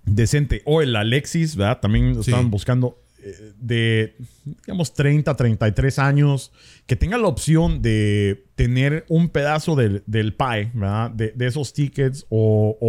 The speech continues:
Speaker 1: un buen salario, se, se vienen.
Speaker 2: Pero deja eso, o sea, está, no, porque está bien porque es el, es el negocio, ¿no? O sea, obviamente la mentalidad americana es que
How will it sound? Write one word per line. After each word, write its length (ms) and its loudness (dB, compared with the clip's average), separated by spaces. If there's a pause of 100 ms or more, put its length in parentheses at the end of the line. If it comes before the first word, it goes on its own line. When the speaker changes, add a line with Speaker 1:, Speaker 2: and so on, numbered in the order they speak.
Speaker 1:
un 160 4
buen 180 2
salario, 300 -4
se, 120 -6 (200)
se 140 0
vienen. 540 0 (880)
Speaker 2:
Pero 140 0
deja 240 -2
eso, 260 0
o 80 2
sea, 160 0
está, 260 -6 (120)
no, 160 0
porque 140 0
está 140 -2
bien 160 2
porque 200 0
es 100 -2
el, 140 2
es 160 0
el 80 4
negocio, 280 2
¿no? 100 2
O 40 2
sea, 140 0
obviamente 340 0
la 120 0
mentalidad 340 0
americana 480 0
es 100 -2
que 300 -2